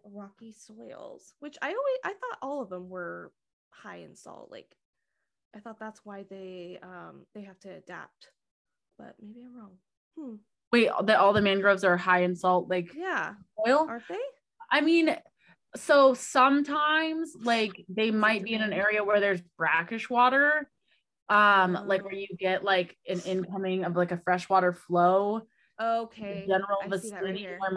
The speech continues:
Speaker 2: mangroves are. So, like, yes, there, and brackish water, like, it still has salt, so, like, you still need that. But the area where we were, we had brackish water.
Speaker 1: Oh, okay. Okay, so it's not, like, all the time. It, it could depend on, like, the season or what's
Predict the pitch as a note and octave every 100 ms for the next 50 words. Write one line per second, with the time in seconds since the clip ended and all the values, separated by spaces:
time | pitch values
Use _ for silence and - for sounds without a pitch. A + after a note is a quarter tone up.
0 | F#3 F#3 F#3 F3 - F3 F3 G3 G3+ A#3+
1 | A#3 A#3+ A3 G3+ F3+ E3+ - G#3+ A3+ -
2 | A3+ G#3 A#3+ C4+ C4 C4 A#3+ A#3 G#3+ -
3 | G#3 F#3 F3 - A3+ G#3 F#3 F#3+ F#3 F#3+
4 | F#3 F3 E3+ F#3 - F#3+ F3 F3 E3 D3+
5 | D#3 _ - - A3 G#3 A3+ G#3 C4 B3+
6 | A#3+ G#3 G#3+ G3+ F3+ F3+ G3 G3 F3 F3
7 | E3+ D#3 F3 B2 G#2 B2+ F3 _ _ _
8 | - A#3+ A#3+ A#3 G#3+ G#3 D3+ G#3 _ _
9 | _ _ _ C#4 C4+ G#3+ G#3 B3 B3 C4+
10 | A#3 G#3+ - B3 G#3+ G3+ F#3+ C#3 D#3+ -
11 | - G3 G3+ G3 F#3+ F#3 E3+ E3 _ F3+
12 | G3+ G3 F#3+ F#3 F3+ E3+ F3 F3+ -